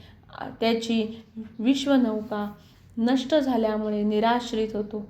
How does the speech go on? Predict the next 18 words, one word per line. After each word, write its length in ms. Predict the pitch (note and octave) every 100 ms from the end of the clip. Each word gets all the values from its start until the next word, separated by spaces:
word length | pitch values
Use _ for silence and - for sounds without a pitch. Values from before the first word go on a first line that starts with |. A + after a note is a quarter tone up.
| - - -
म्हणजे 460 | G#3+ A3 A3+ D#4+ - - -
जीव 240 | G#3+ C#4+ C#4
त्याच्या 320 | B3+ A3 A3+ G#3
आत्मतत्वाला 1000 | G#3+ G#3+ B3+ A#3+ G#3+ G#3+ G#3+ G#3+ A3+
प्राप्त 520 | C4 B3+ A#3+ C4 - A3
होतो. 460 | G#3+ G#3 G3 G3+ - - -
मनोव्यापार 720 | A3+ B3 B3 B3 A#3 A3+ A3+ A3+ A3+
थांबणे 380 | A3 G#3+ A#3
म्हणजे 520 | C#4+ A#3 G#3+ G#3+ G#3 G#3 - -
विश्वनेक-, 720 | A#3+ C4 C4 B3+ A#3 G#3+ -
नौका 440 | G#3 A3+ A3 A3 G#3+
नाश 360 | G#3 A3+ C4
पाहून 300 | - A#3 B3+ D#4 - - -
मी, 280 | A3+ C4 C4
मी 260 | A#3+ A#3+
म्हणणारा 680 | B3 A3 G#3+ G#3 A3+ A3+ G#3+
जीवरूपी 720 | G#3 A3 A#3+ B3 A3+ A3+ G#3+
व्यापारी 560 | G#3+ G#3 G3+ G#3 G#3